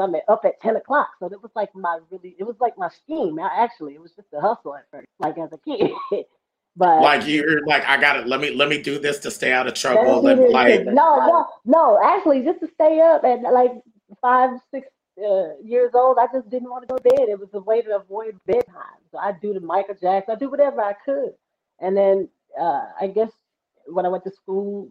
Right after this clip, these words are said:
Speaker 1: the school teacher was also the choir director, and he took a, a interest in what I was doing. He told my mom that, that, that we should take it serious, and I think that's, that's the beginning of the, the entertainment journey. All, all of it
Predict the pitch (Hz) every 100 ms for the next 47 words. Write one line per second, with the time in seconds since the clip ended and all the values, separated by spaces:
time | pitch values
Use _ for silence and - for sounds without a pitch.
0 | _ 175 165 _ - 208 196 196 190 180
1 | 165 180 185 - 175 165 139 - 185 175
2 | 170 165 175 180 170 156 175 175 _ 196
3 | - 156 143 _ _ _ _ 165 - 220
4 | 233 196 175 175 175 170 160 170 190 214
5 | 214 185 190 180 170 160 175 180 123 110
6 | 147 151 _ 143 135 160 160 _ - 165
7 | - - 180 190 220 254 254 220 208 214
8 | - 190 - 220 - 233 _ _ _ -
9 | 190 202 185 196 185 175 151 151 _ _
10 | 147 127 - 185 - 180 - 185 175 160
11 | - 160 156 156 - 165 160 160 - _
12 | _ - 190 175 135 -